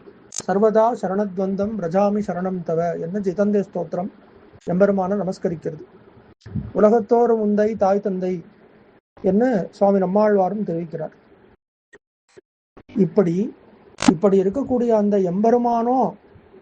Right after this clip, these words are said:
"அவனிடத்திலேயோ அடியேன் சக்தனானேன்?" இல்லையே. தேவரீரிடத்திலேயே அனன்யார்க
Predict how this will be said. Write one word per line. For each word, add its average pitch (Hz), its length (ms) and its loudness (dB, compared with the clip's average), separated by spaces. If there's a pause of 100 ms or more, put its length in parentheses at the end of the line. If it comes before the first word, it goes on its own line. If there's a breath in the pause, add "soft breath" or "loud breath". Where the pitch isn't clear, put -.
(540)
"அவனிடத்திலேயோ 247 840 4
அடியேன் 220 420 0
சக்தனானேன்?" 190 640 -6 (580)
இல்லையே. 190 380 2 (840)
தேவரீரிடத்திலேயே 226 1080 2 (1120)
அனன்யார்க 240 640 2